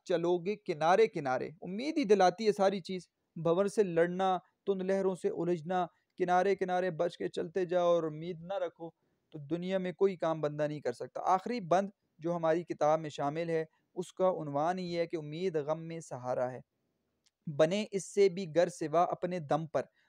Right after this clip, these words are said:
बलाओं का हो सामना हर कदम पर। क्या मतलब? बने इससे, यानी उम्मीद से ही जो है वो हिम्मत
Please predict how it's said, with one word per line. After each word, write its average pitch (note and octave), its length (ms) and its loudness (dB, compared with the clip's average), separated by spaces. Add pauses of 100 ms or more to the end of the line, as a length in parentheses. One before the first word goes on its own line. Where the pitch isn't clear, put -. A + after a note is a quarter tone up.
(140)
बलाओं D3+ 480 4
का G3 120 0
हो E3 220 4
सामना F3 460 -2
हर A#3+ 180 2
कदम D3 340 0
पर। C3+ 120 -4 (480)
क्या A3+ 120 8
मतलब? A3+ 340 2 (300)
बने E3 340 0
इससे, D#3 540 -2 (220)
यानी G#3 200 4
उम्मीद G#3+ 520 -2
से A3 220 4
ही G3+ 300 -2 (280)
जो F3 200 2
है F#3+ 220 8
वो G3 160 4
हिम्मत F#3+ 360 2